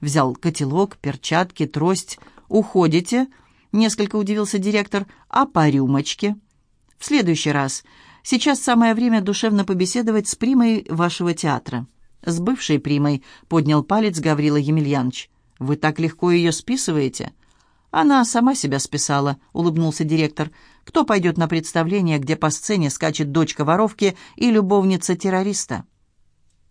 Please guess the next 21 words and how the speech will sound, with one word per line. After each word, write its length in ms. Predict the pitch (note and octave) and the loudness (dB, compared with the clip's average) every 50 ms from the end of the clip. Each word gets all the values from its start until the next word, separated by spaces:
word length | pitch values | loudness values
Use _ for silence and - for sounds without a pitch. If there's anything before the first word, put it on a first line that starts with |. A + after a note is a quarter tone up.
| _ _ _ | _ _ _
Гришин 560 | D3 C#3 C#3 C#3 B2+ - - F#3 F#3+ F#3+ G3+ - _ | -6 -4 -4 -4 -4 -4 -2 -2 -4 -4 -6 -8 _
неуверенно 500 | C#3+ D3 C#3 C3+ C3 C#3+ D3 D3+ D3+ D3 | -2 0 0 0 0 0 0 0 -2 -2
пожал 320 | C3+ C3+ C3+ B2+ C#3 C#3 | -2 -4 -4 -2 -4 -4
плечами. 600 | C3 - C#3+ C#3 - - C#3+ C3 C3 C3 B2+ B2 - - - - _ _ | -4 -6 -6 -6 -4 -2 -2 0 0 0 -2 -4 -6 -14 -20 -20 _ _
«Кто 200 | - - - D4 | -6 -2 -2 0
знает, 480 | A3+ F#3 E3+ D3+ D3 C#3+ C3+ C3 - - _ _ - _ | 0 0 2 2 2 2 0 -2 -6 -12 _ _ -14 _
может, 340 | - G3+ A3 A3 G3+ G3+ G#3+ | 0 2 2 2 2 0 0
вы 120 | G3+ G#3 G3 | 2 2 2
и 40 | |
правы, 380 | F#3 - A3 B3+ C4 A#3 F3 D#3 | 2 0 -2 -2 0 0 0 0
Гаврила 340 | C3 D#3 D#3 D3 D3+ D3 C#3+ | 0 0 0 2 2 0 0
Емельянович», 760 | C#3+ C3+ C#3+ D3+ D3+ C#3+ C#3+ C#3+ C3+ C3 C3 - - - - _ _ _ _ _ _ _ - | 0 0 0 0 0 0 0 0 0 0 -2 -4 -10 -14 -18 _ _ _ _ _ _ _ -2
и 100 | C4 B3+ | 0 2
вышел 400 | F#3+ F#3 G3 F#3+ - G#3+ G3+ F#3 | 2 2 2 2 0 0 0 0
из 240 | - - F3 - | -2 -4 -6 -4
кабинета. 580 | - E3+ D#3 D3+ D3 C3+ B2 G2+ - - - - - _ _ _ _ _ _ _ _ _ _ _ _ _ _ _ _ _ _ _ _ _ _ _ _ _ _ _ _ _ _ _ _ _ _ _ _ - | -4 -4 -2 -2 0 0 -2 -4 -6 -10 -16 -20 -20 _ _ _ _ _ _ _ _ _ _ _ _ _ _ _ _ _ _ _ _ _ _ _ _ _ _ _ _ _ _ _ _ _ _ _ _ -2
Когда 240 | F3+ E3+ E3 F3+ F#3 | -2 0 0 0 -2
следователь 580 | F3 - F#3+ F#3+ E3+ D3+ D3 D3 D3 - C#3+ | -2 0 2 2 2 2 2 0 0 -2 -2
вошел 320 | C3+ D3+ D3 D3 - D#3 C#3 | -2 -2 -2 -2 -2 -4 -4
в 120 | - - | -4 -6
сквер, 400 | - - - D#3 F#3+ A3 A3+ A3 | -10 -8 -4 -2 0 0 0 -2